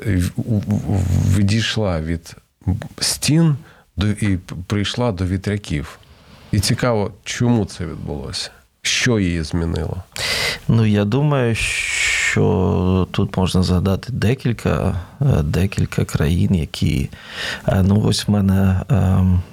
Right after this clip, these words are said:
Speaker 2: е, було, м, недавно така можливість, е, бути частиною одного ретріту, е, в Шотландії. Е, і ось нам, е, сам ретріт,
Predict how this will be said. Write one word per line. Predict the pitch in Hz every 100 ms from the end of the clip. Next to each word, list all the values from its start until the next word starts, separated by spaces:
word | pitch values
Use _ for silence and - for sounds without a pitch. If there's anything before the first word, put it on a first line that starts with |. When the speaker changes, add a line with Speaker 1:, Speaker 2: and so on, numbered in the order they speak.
| - - -
Speaker 2:
е, | - - 120 87
було, | 107 120 - 92 92 - - - 135
м, | 98 92 98 110 - - 147
недавно | 160 143 98 98 104 101
така | 110 - 107
можливість, | 113 139 165 208 - - - - - - - - - -
е, | - 113 107 107 107 110
бути | 127 113 113
частиною | - - 117 107 104
одного | 104 104
ретріту, | 104 98 131 185 - 117 - -
е, | 110 104 101 - 95 - - -
в | -
Шотландії. | - - 90 90 90 82 82 95 98 - - - 135
Е, | - 123 -
і | 113 104 101
ось | - -
нам, | 127 127 107 -
е, | - 117 - - - 113
сам | - 123 120
ретріт, | 123 120 175 202 -